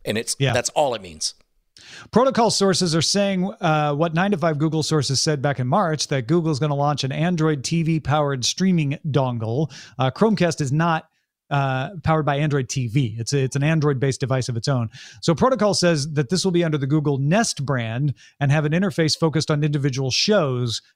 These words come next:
Speaker 2: rather than apps. Also, you wouldn't have to just cast it. It would have its own interface, more like a Fire T V stick. Uh, meanwhile, nine to five Google sources say Android T V is gonna be rebranded Google T V. Brian,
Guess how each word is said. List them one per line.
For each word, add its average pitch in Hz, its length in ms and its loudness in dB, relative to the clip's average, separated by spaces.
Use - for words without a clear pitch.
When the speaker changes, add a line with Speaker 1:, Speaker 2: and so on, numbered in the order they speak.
Speaker 2:
rather 143 260 0
than 127 140 -4
apps. 135 340 -2
Also, 135 320 0
you 139 200 -2
wouldn't 143 200 2
have 135 140 2
to 127 120 -2
just 120 240 -6
cast 151 300 -2
it. 113 80 -6
It 117 60 -4
would 120 140 -4
have 120 180 0
its 117 140 -4
own 117 160 -2
interface, 113 420 -4
more 175 140 4
like 151 160 0
a 110 40 -8
Fire 117 220 -4
T 120 140 -8
V 110 100 -8
stick. 107 280 -6
Uh, 143 140 2
meanwhile, 190 320 4
nine 170 160 0
to 156 60 -2
five 147 200 0
Google 156 220 2
sources 151 360 0
say 147 180 0
Android 220 400 0
T 156 160 0
V 147 160 0
is 135 100 -2
gonna 151 160 0
be 139 160 -2
rebranded 233 720 0
Google 262 400 4
T 196 240 2
V. 151 300 2
Brian, 247 440 0